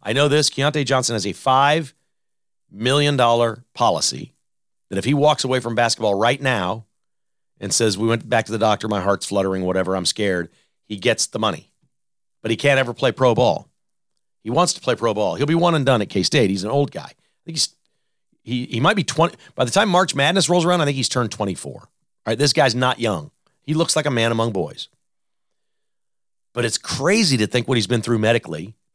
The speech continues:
and now he's doing that. That's probably one of the main reasons why he's at Kansas State. A lot of schools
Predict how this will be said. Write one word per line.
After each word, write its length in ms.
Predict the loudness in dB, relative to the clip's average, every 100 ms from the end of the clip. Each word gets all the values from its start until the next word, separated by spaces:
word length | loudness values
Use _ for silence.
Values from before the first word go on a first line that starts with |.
| _ -8
and 120 | -2
now 140 | 0
he's 100 | 0
doing 240 | 0 0 0
that. 180 | -6
That's 240 | -2 -2 -2
probably 420 | -6 0 0 0
one 160 | 0 0
of 40 |
the 80 | 0
main 180 | 0 0
reasons 320 | -2 -4 0
why 120 | 0
he's 120 | 0
at 80 | -4
Kansas 300 | -6 -6 -4
State. 320 | 0 2 2 _ _ _ _
A 60 |
lot 140 | 0 2
of 60 |
schools 600 | 0 -2 0 2 0 -6